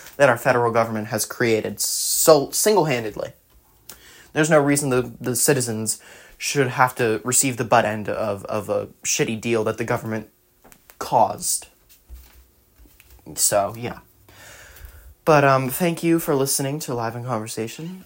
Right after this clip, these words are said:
Um, <laughs> it's, this one was a little bit shorter than last time, but last time was actually the longest episode we've ever had because of, of course, you know, I hadn't recorded in a week, so, uh, yeah. But, um, thank you for tuning in and listening, and I will see you guys next time.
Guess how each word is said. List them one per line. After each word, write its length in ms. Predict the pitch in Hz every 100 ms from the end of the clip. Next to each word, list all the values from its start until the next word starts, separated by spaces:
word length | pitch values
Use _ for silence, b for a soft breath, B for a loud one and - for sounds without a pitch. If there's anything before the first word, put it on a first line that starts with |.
| -
Um, 460 | 120 107 107 104 117
<laughs> 160 | 135 165 165
it's, 300 | 180 151 143
this 260 | - 151 -
one 200 | 143 135
was 200 | 127 123
a 40 |
little 540 | 120 117 143 156 143 135
bit 420 | 131 135 131 -
shorter 440 | - 127 123 127
than 200 | 123 120
last 300 | 113 113 -
time, 180 | - 123
but 120 | 117
last 240 | - 131 143
time 100 | 135
was 100 | 123
actually 260 | 120 120
the 200 | 113 101
longest 320 | 117 117 120 -
episode 420 | 123 123 - 113
we've 100 | 117
ever 240 | 113 113 110
had 440 | 143 139 104 135 B B B B B B B _
because 440 | 127 135 123 117 113
of, 160 | 110 -
of 200 | 113 -
course, 340 | 120 110 -
you 60 | 110
know, 80 |
I 100 | 110
hadn't 280 | 120 131 117
recorded 400 | 117 - 180 135
in 140 | 120 110
a 40 |
week, 300 | 107 110 107
so, 400 | - - 110 107
uh, 100 | 110
yeah. 380 | 110 131 143 127 B B B B _
But, 160 | 127
um, 200 | 123 120
thank 260 | 117 139 135
you 80 | 131
for 100 | 127
tuning 380 | - 135 123 127
in 480 | 156 165 175 196 -
and 180 | 120 117
listening, 600 | 135 - 143 156 190 -
and 260 | 120 120 113
I 160 | 117
will 140 | 113 113
see 160 | -
you 40 | 135
guys 260 | 127 135
next 220 | 120 123
time. 280 | - 104 101